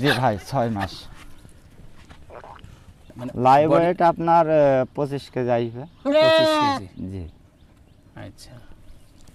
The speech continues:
Speaker 2: এগুলো বেচা কেনা সময় হয়েছে?
Speaker 1: জি ভাই, এগুলো বেচা কেনার বয়স হয়ে গেছে।
Speaker 2: ওটা, ওটা একই বয়স?
Speaker 1: জি, একই বয়স।
Speaker 2: আচ্ছা, তো এগুলো কেমন প্রাইসের ভিতরে?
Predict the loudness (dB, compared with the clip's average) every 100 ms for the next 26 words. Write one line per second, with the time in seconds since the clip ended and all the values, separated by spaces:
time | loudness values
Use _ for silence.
0 | -20 -20 -20 -20 -20 -16 -8 -8 -8 -20
1 | -20 -20 -20 -20 -20 -20 -20 -16 -12 -8
2 | -6 -6 -8 -4 2 4 6 4 4 2
3 | 0 -6 -8 -2 -2 -2 -2 -2 0 -2
4 | 0 -2 -4 -10 -8 -10 -6 -6 -6 -8
5 | -12 -12 -16 -18 -20 -16 -10 -4 -4 -6
6 | -10 -10 -10 -6 -6 -6 -10 0 4 6
7 | 8 8 6 6 2 0 -6 -20 -20 _
8 | -20 -20 _ _ -20 -18 -18 -18 -20 -20
9 | -20 -20 -18 -10 -6 -6 -6 -4 -6 -6
10 | -6 -6 -6 -10 -8 0